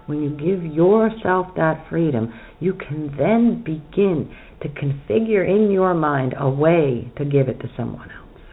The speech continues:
We must apply it to ourselves first. For it really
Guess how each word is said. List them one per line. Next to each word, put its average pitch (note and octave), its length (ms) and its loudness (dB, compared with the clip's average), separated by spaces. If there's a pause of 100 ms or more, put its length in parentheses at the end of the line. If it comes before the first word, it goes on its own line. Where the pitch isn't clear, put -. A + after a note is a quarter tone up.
(3000)
We C3 60 -4
must C#3+ 240 -2
apply D#3 340 2
it F3+ 120 4
to D#3+ 120 -6
ourselves C#3+ 560 -6 (140)
first. D3 260 -6 (4000)
For D#3+ 140 -8
it C3+ 60 -10
really E3 300 -2